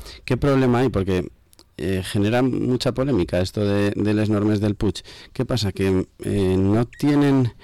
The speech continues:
eh, permiso a existir, eh, asociaciones como la Real Academia de Cultura Valenciana, como lo Rat Penal? ¿Por qué no? Es valenciano y, y forman parte de la historia de Valencia,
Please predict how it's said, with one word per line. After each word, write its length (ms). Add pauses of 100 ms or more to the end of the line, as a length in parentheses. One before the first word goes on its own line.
(300)
eh, 180
permiso 460
a 100
existir, 680
eh, 480
asociaciones 720
como 160
la 140
Real 220
Academia 400
de 60
Cultura 360
Valenciana, 500
como 240
lo 140
Rat 180
Penal? 420
¿Por 160
qué 140
no? 260 (460)
Es 140
valenciano 680 (460)
y, 200
y 40
forman 340
parte 300
de 80
la 100
historia 380
de 100
Valencia, 520